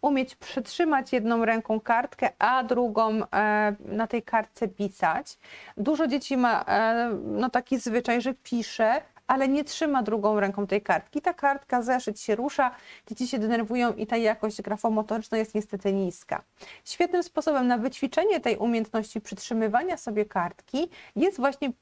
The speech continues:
mm, pisanie w pionie, czyli dziecko, e, opiera sobie kartkę na ścianie, przytrzymuje jedną ręką, bo inaczej jak puści, to ona spadnie, więc nie ma wyjścia. Przytrzymuje kartkę jedną ręką i po prostu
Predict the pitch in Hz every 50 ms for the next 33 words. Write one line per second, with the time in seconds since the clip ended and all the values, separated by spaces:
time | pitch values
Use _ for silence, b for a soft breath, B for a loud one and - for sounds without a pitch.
0 | _ _ - - 190 202 214 226 - - 247 240 - 254 240 247 254 247 - -
1 | _ - 262 285 269 233 208 180 - 196 - - 220 220 208 254 269 262 - -
2 | - 202 196 196 B B B B B B - - 220 214 208 196 - - - 254
3 | 262 - - 302 285 269 254 262 - 247 202 185 185 185 - 240 226 226 - -
4 | - - 175 180 180 185 208 262 339 - - - 320 269 254 254 233 233 226 202
5 | - - - - 220 - - - 285 254 254 285 302 294 269 254 208 233 220 214
6 | 208 220 214 - 226 208 190 220 220 214 220 214 - - 214 202 190 196 _ -
7 | 220 214 - - 185 185 - - - 170 190 170 - - - - - _ - 240
8 | 247 269 262 277 302 320 349 381 285 262 247 226 202 - - 214 202 190 175 180
9 | 190 208 233 277 311 - - - 254 226 B B B B B B B B - -
10 | 359 349 - - 320 285 269 262 247 247 - - 233 240 247 - - 247 240 214
11 | 233 226 226 220 220 214 214 - 202 220 185 - - 262 359 359 - 226 196 -
12 | 214 226 202 - - 208 202 208 - -